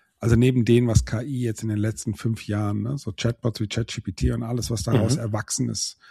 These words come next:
Speaker 1: wie sehr die, sag ich mal, unser Arbeitsleben, unseren Alltag, aber auch unser Privatleben inzwischen schon umgekrempelt haben, das wird, ähm, OpenClaw noch mal auf eine andere Dimension,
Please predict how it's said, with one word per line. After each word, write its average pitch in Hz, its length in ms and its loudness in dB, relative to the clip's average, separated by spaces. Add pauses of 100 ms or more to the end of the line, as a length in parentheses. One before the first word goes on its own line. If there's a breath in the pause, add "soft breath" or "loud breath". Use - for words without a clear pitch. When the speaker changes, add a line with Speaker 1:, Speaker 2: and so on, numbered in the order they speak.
(280 soft breath)
Speaker 1:
wie 107 60 -2
sehr 107 220 4
die, 147 480 2
sag 120 160 -2
ich 113 80 2
mal, 113 100 0
unser 101 220 -2
Arbeitsleben, 127 680 0
unseren 107 260 -2
Alltag, 127 500 0
aber 117 100 -2
auch 110 120 -6
unser 113 160 -4
Privatleben 117 680 -2
inzwischen 113 320 -6
schon 117 160 -4
umgekrempelt 113 760 -2
haben, 117 320 0 (640 loud breath)
das - 220 6
wird, 117 220 0
ähm, 113 180 2
OpenClaw 117 640 0
noch 110 300 2
mal 104 140 0
auf - 180 -10
eine 104 80 -8
andere 113 260 -2
Dimension, 101 760 -2